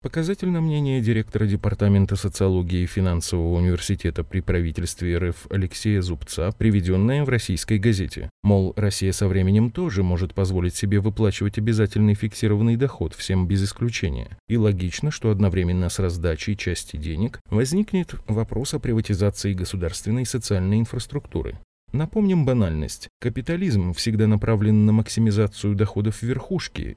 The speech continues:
и если вам говорят что-либо иное, значит, держат вас за наивного дурака. Частные пенсионные фонды, к примеру, уже показали эффективность по всему миру, зато частные тюрьмы приносят владельцам большие дивиденды.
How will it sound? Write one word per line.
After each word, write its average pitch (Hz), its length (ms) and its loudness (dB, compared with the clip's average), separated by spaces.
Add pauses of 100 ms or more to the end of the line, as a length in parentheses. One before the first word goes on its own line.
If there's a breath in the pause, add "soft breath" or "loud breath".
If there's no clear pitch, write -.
и 98 40 0
если 101 300 0
вам 101 220 4
говорят 95 340 2
что-либо 92 420 0
иное, 85 300 2
значит, 127 420 -2
держат 92 380 0
вас 135 160 0
за 107 140 2
наивного 98 520 2
дурака. 123 480 -2 (240)
Частные 104 440 2
пенсионные 104 580 2
фонды, 117 400 0
к - 80 -8
примеру, 95 380 2
уже 107 240 0
показали 120 600 -2
эффективность 80 680 -6
по 104 100 -4
всему 123 280 0
миру, 92 380 0
зато 92 320 -2
частные 85 440 -4
тюрьмы 82 460 -2
приносят 113 560 -2
владельцам 117 640 0
большие 98 480 0
дивиденды. 85 640 -2